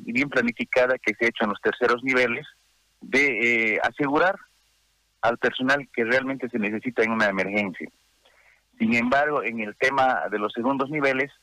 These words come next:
lamentablemente tenemos que decirlo, la distribución de los ítems que ha dotado el ministerio se ha realizado de manera indiscriminada, de manera no consensuada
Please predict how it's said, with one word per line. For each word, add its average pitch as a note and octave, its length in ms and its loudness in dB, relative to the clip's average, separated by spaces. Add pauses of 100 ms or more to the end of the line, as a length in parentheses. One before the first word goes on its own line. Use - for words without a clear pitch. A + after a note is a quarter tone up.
(540)
lamentablemente E3+ 800 0
tenemos C3 380 -2
que - 120 -2
decirlo, C3 540 0
la A2+ 120 2
distribución B2 800 -4 (160)
de G#2+ 100 0
los G#2+ 180 0 (100)
ítems A2 400 0 (140)
que G#2 160 2
ha A2 80 2
dotado A2+ 400 0
el A2 100 -4
ministerio A#2 580 -2 (380)
se E3+ 80 4
ha F3+ 140 4
realizado C#3 640 2
de A#2+ 100 0
manera A#2+ 500 2 (960)
indiscriminada, D3 1000 0 (240)
de C3+ 120 -8
manera C3+ 720 0 (220)
no E3 280 -2
consensuada B2 920 0